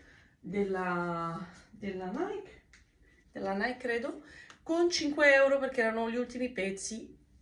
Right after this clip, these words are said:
innamoratissima. Ho preso questi pantaloncini sportivi della Puma a sei euro,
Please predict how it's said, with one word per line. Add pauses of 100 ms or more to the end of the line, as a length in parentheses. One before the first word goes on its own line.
(120)
innamoratissima. (400)
Ho
preso
questi (120)
pantaloncini
sportivi
della
Puma (1120)
a
sei
euro,